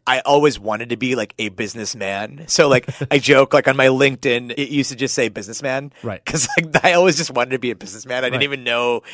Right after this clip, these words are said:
Speaker 1: exactly what it meant or, you know, whatever.
Speaker 2: <laughs>
Speaker 1: Like, I would always be, like, doing stupid shit, like fixing computers as a kid. I think a lot of people have these stories.
Speaker 2: Yep. Were you an
Speaker 1: S-
Speaker 2: eBay flipper? I've noticed this with my guests. A lot of 'em sold stuff online on eBay or
Speaker 1: I
Speaker 2: other
Speaker 1: never,
Speaker 2: places.
Speaker 1: I didn't do much of that. I did a little bit, but not, I wouldn't call that my profession
Speaker 2: Okay.
Speaker 1: ever.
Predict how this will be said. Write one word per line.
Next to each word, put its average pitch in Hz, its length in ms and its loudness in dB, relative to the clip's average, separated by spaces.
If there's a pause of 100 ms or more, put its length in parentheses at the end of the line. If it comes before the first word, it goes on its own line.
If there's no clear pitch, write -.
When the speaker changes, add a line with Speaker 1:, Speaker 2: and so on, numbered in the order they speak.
(160)
Speaker 1:
exactly 156 300 4
what 139 100 4
it - 80 -8
meant 113 320 -2
or, 113 120 -12
you 165 140 0
know, 127 180 4
whatever. 123 280 4
Speaker 2:
<laughs> 107 100 0
Speaker 1:
Like, 107 200 0
I 185 100 2
would 214 120 4
always 220 240 4
be, 170 220 -2
like, 123 240 -2
doing 139 200 -2
stupid 135 340 -4
shit, 117 260 -4
like 113 180 -8
fixing 143 300 -6
computers 117 420 -6
as 110 40 -10
a 117 60 -10
kid. 107 480 -4
I 170 100 0
think 185 140 0
a 143 40 4
lot 110 160 2
of 101 60 -8
people 101 120 -6
have 98 60 -8
these 95 140 -10
stories. 98 460 -10
Speaker 2:
Yep. 113 140 -10 (180)
Were 127 80 -2
you 131 120 -2
an 139 80 0
Speaker 1:
S- 131 220 0
Speaker 2:
eBay 160 120 0
flipper? 170 300 -4
I've 110 120 -4
noticed 139 260 0
this 143 160 -6
with 131 100 -4
my 113 140 -4
guests. 107 320 -6
A 107 40 -12
lot 113 240 -6
of 139 100 -8
'em 147 260 -6
sold 123 400 -6
stuff - 240 -4
online 107 480 -4
on 101 100 -6
eBay 107 420 -6
or 95 220 -6
Speaker 1:
I 151 80 -8
Speaker 2:
other 175 80 -2
Speaker 1:
never, 220 320 6
Speaker 2:
places. 107 160 -2
Speaker 1:
I 160 100 8
didn't 196 360 2
do 180 140 0
much 135 340 0
of 120 120 -6
that. 104 120 -2
I 104 80 -4
did 143 140 -2
a 139 80 0
little 127 380 -2
bit, 107 220 -2
but 123 140 -10
not, 131 220 0
I 131 80 4
wouldn't 131 440 -4
call 113 200 -4
that 107 160 -8
my 104 100 -10
profession 101 400 -16
Speaker 2:
Okay. 101 180 -8
Speaker 1:
ever. 92 100 -12